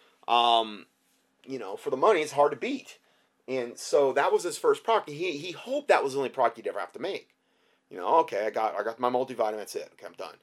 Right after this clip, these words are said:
Well, the problem is, is he started seeing all kind of people in more and more nutritional, they, all of these, uh, diseases that were starting to pop up at an increased rate. Yes, we had better sanitation coming into effect at that time, and, and a lot of the diseases like,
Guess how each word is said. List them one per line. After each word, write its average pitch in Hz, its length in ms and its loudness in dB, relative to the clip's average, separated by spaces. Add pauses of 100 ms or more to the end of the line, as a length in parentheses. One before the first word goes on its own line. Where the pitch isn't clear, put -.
(280)
Well, 135 320 6
the 117 60 -12
problem 185 360 4
is, 160 140 -6
is 113 80 -14
he 120 80 -10
started 135 320 0
seeing 127 180 -6
all 110 160 -2
kind 113 180 -8
of 101 80 -10
people 123 500 -2
in 107 180 -10
more 120 280 -4
and 113 100 -8
more 104 380 -4 (800)
nutritional, 135 720 0
they, 107 140 -8
all 131 300 2
of 113 80 -6
these, 107 240 -16 (200)
uh, 104 140 -2
diseases 117 460 -10
that - 120 -2
were - 80 -14
starting 98 240 -4
to - 60 -20
pop 107 260 -4
up 113 140 -4
at 104 80 -6
an 90 180 -14
increased - 440 -14
rate. 131 540 -4 (760)
Yes, 147 300 4
we 139 80 2
had 120 100 2
better 117 160 0
sanitation 147 1120 -4
coming 135 260 -8
into 135 180 -6
effect 127 360 -4
at 123 80 -12
that 120 220 -6
time, 117 340 -6
and, 101 100 -8
and 107 180 -12
a 107 60 -4
lot 113 220 -4
of 110 80 -6
the 110 80 -8
diseases 107 520 -12
like, 95 300 -8